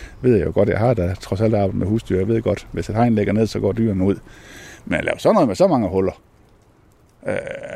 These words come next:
det, det, altså, det giver sgu ingen mening, og vi kan sagtens tage en gris herud, og vi kan også tage tid på, hvor lang tid det tager, øh, inden den render igennem. Øh, det, det giver ingen mening. Øh, det gør det ikke. Lav nu noget fornuftigt. Øh, koordiner det. Øh, få lavet nogle zoner og skyde,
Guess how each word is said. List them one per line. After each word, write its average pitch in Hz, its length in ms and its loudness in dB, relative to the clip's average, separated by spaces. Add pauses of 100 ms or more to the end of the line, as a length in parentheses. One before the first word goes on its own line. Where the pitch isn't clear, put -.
(360)
det, - 100 -10
det, - 220 -8 (120)
altså, - 160 -10
det 101 100 -6
giver 110 120 -2
sgu 139 120 0
ingen 214 180 6
mening, 127 260 6
og 101 60 4
vi 104 60 0
kan 101 100 -6
sagtens 175 220 4
tage 143 120 0
en 127 80 0
gris 170 200 4
herud, 143 220 4
og 117 60 4
vi 107 40 -2
kan 120 100 0
også 143 160 0
tage 175 120 0
tid 170 60 0
på, 127 140 0
hvor 117 80 2
lang 139 240 0
tid 135 160 0
det 110 100 -2
tager, 127 300 2 (420)
øh, 104 60 -6 (320)
inden 156 180 2 (120)
den 101 80 2
render 107 160 2
igennem. 113 340 0 (720)
Øh, 95 240 2 (360)
det, 123 80 -4
det 110 80 -2
giver 127 80 2
ingen 185 120 4
mening. 202 260 4 (840)
Øh, 110 200 -6 (120)
det 151 80 -2
gør 214 100 4
det 214 60 4
ikke. 165 160 -2 (120)
Lav 202 220 4
nu 185 100 -2
noget 160 300 -2
fornuftigt. 156 560 -2
Øh, 113 200 -4
koordiner 170 540 2
det. 110 160 2
Øh, 107 260 -2
få - 100 -4
lavet 175 200 4
nogle 147 160 -2
zoner 202 320 2
og 120 200 2
skyde, 143 380 -6